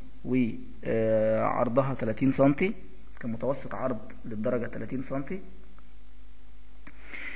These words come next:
آه، وزن الدرجة، آه، طن على المتر المربع بيساوي ارتفاع الدرجة على اتنين في كثافة الخرسانة، يطلع تسعتاشر من مية طن على المتر المربع.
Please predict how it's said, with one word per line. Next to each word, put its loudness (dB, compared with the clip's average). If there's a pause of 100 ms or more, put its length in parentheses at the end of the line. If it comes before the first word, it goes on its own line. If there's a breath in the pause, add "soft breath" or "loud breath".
(260 loud breath)
آه، 10
وزن 10
الدرجة، 8 (640)
آه، 2
طن 6
على 2
المتر 2
المربع 4
بيساوي 2
ارتفاع 4
الدرجة 4
على 2
اتنين 6
في -4
كثافة -2
الخرسانة، 0 (100)
يطلع -2
تسعتاشر 0
من 4
مية 6
طن 6
على 6
المتر 6
المربع. 4